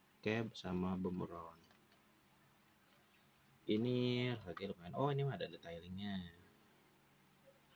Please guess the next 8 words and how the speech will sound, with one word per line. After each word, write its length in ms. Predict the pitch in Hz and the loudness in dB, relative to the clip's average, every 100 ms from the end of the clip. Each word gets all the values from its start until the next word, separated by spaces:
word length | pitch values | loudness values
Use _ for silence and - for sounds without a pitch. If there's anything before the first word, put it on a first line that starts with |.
| - - - - - - - - - - - - - - - | -20 -20 -20 -20 -20 -20 -20 -20 -20 -20 -20 -20 -20 -20 -10
Bagus 400 | 92 - 110 - | -10 -8 -8 -2
ini 240 | 90 85 | 0 0
ya, 160 | 85 87 113 117 - | -2 -4 -8 -10 -14
ada 80 | - | -12
detailingnya 720 | - - - - - - - | -10 -12 -10 -8 -8 -8 -10
dia. 240 | - - - | -10 -10 -8
Warnanya 640 | - 90 90 92 95 95 | -6 -4 -2 2 2 2
identik, 480 | 90 87 85 - | 2 0 -2 -6